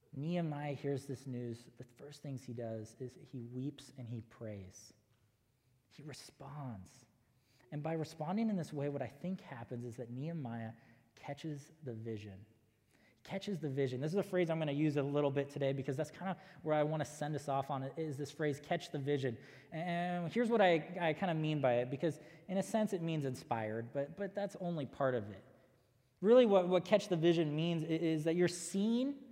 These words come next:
what God is doing and you're joining in, in God's kingdom and his purpose.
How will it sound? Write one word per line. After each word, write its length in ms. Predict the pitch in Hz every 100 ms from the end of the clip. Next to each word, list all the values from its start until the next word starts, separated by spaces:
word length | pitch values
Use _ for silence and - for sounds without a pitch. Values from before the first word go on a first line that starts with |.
| - - _ _
what 180 | 160 160
God 240 | 165 175
is 120 | 180
doing 360 | 139 160 190 196
and 140 | 160 156
you're 100 | 147
joining 600 | 135 135 143 147 139 123
in, 260 | 120 104 - - - _ _ _ _
in 140 | 139
God's 260 | 139 131 -
kingdom 460 | - 147 135 135 139
and 100 | 127
his 140 | 120
purpose. 640 | - 123 110 104 - -